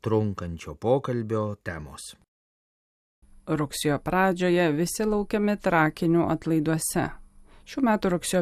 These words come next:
Speaker 2: pirmą aštuntą dienomis vyks Trakų Dievo Motinos Lietuvos globėjos atlaidai. Pasveikinti Trakų Dievo Motiną ir prašyti jos globos,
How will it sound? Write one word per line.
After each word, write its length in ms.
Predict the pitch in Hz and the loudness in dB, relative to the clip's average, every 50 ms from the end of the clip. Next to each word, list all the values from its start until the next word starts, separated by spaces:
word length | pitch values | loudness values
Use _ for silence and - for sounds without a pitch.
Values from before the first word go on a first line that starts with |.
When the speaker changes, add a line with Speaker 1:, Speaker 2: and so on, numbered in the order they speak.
| 165 - | 2 2
Speaker 2:
pirmą 300 | - 196 180 151 123 76 | 2 4 6 6 6 4
aštuntą 460 | - - - - 143 147 139 117 131 123 | 2 -2 -4 -2 0 2 2 2 0 0
dienomis 540 | 117 127 123 123 127 131 156 196 208 - - | 2 2 2 4 4 4 4 4 2 0 0
vyks 320 | - 147 147 139 - - - | 0 0 0 0 -2 -6 -6
Trakų 480 | - 165 165 156 139 131 - - 131 | -2 0 2 2 2 0 0 -2 0
Dievo 240 | 127 131 131 131 127 | 0 2 2 4 4
Motinos 640 | 131 131 147 185 196 - 214 202 185 175 175 - - | 4 4 4 4 2 2 4 4 4 4 4 2 0
Lietuvos 560 | - 160 165 147 - - 131 135 131 123 135 | 2 2 4 4 2 2 2 2 2 0 0
globėjos 560 | - 120 120 120 123 139 156 175 180 175 - | 0 0 0 2 4 4 4 4 4 2 2
atlaidai. 680 | - 165 - - 175 180 175 165 160 160 135 - - - - - - - - - - | 0 0 0 2 2 2 2 4 4 4 2 2 -2 -8 -18 -20 -20 -20 -20 -14 -8
Pasveikinti 720 | - 185 180 - 214 208 202 190 - 208 196 185 190 185 | -6 -4 -2 2 4 4 4 4 2 2 2 2 0 0
Trakų 400 | - 214 220 208 196 180 - 143 135 127 | 0 2 4 4 2 2 0 0 0 2
Dievo 240 | 120 123 127 131 135 | 2 2 2 4 6
Motiną 480 | 139 147 156 165 - - 156 156 151 | 6 6 4 2 2 2 2 4 4
ir 140 | 151 151 - - | 4 2 0 0
prašyti 540 | 147 151 147 - - 147 143 - 147 143 | -2 0 -2 -2 -4 -4 -2 0 0 0
jos 180 | 139 139 135 147 | 2 0 0 -2
globos, 560 | - 151 147 156 151 156 175 185 190 - - | -2 0 0 0 2 2 0 0 0 0 -4